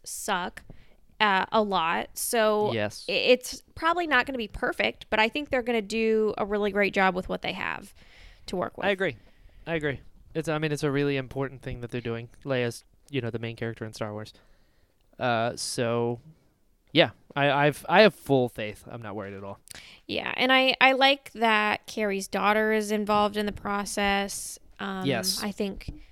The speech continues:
Speaker 1: that's really important. But I don't think Lucasfilm or J J Abrams would ever do anything to, like, disrespect Carrie or make her
Speaker 2: No.
Speaker 1: character out to be something that it's not. I think they'll do a great job.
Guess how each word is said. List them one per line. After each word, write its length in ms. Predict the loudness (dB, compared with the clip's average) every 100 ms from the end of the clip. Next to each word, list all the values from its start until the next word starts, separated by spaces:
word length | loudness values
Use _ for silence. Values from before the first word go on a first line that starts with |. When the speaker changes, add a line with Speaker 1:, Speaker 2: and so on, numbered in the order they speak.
| _
Speaker 1:
that's 320 | -2 0 -2 -6
really 240 | -4 -4
important. 760 | -6 -8 -6 -6 -6 -8 -6 -2
But 160 | -2 4
I 140 | 4
don't 200 | 2 -2
think 320 | -4 -2 -4 -12 -20 -20 -20 -20 _ _ -6
Lucasfilm 1040 | 0 0 2 -2 0 4 4 4 4 2 2
or 280 | 2 2
J 220 | 0 -2 -2
J 120 | -4
Abrams 760 | 0 4 6 6 2 2 -2 -4
would 120 | -2
ever 220 | -2 -2
do 140 | -2 -2
anything 360 | -2 -4 -6
to, 100 | -6
like, 220 | -6 -8 -6
disrespect 720 | -8 -8 -10 -10 -10 -12 -12
Carrie 680 | -8 -6 -4 -4 -4 -6 -8
or 480 | -8 -6 -6 -8 -8
make 300 | -6 -6 -6
her 280 | -4 -4 -4
Speaker 2:
No. 40 |
Speaker 1:
character 480 | -4 0 0 0 -2
out 180 | 0 -2
to 60 | -4
be 120 | -6
something 320 | -2 -2 -2
that 160 | -4 -6
it's 160 | -8
not. 520 | -2 2 4 4 2 0
I 80 | -4
think 240 | 0 0 2
they'll 120 | 0
do 160 | -2
a 20 | -10
great 220 | -12 -12
job. 240 | -10 -12